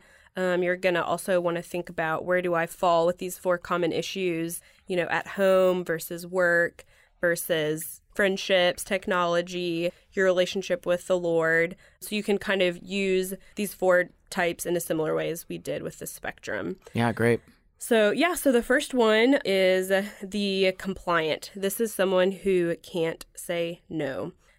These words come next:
Speaker 1: They feel guilty. They can feel controlled and sometimes are controlled by others. They have difficulties setting boundaries, and when they do, those boundaries are often fuzzy and indistinct.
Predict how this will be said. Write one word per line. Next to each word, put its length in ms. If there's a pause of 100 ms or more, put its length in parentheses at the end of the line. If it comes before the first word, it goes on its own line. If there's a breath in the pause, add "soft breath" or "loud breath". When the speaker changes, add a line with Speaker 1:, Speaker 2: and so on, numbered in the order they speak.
(100)
Speaker 1:
They 200
feel 300
guilty. 800 (160)
They 320
can 260
feel 340
controlled 880
and 160
sometimes 420 (120)
are 240
controlled 640 (380 loud breath)
by 140
others. 260
They 100
have 160
difficulties 880
setting 420
boundaries, 800
and 320 (300)
when 180
they 100
do, 240
those 180
boundaries 440
are 100
often 360
fuzzy 680
and 300
indistinct. 640